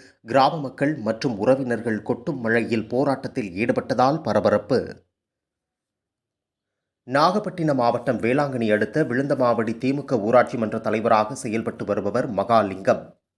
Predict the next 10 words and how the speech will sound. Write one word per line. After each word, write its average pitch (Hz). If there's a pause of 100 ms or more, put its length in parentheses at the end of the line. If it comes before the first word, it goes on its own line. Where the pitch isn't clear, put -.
(440)
இவர் 135
நேற்றைய 135
முன்தினம் 123
ஆயிரத்திற்கும் 143
மேற்பட்ட 123
பொதுமக்களோடு 117 (360)
கீழையூர் 170
ஒன்றியம் 131
புதுப்பள்ளி 151
ஊராட்சியில் 120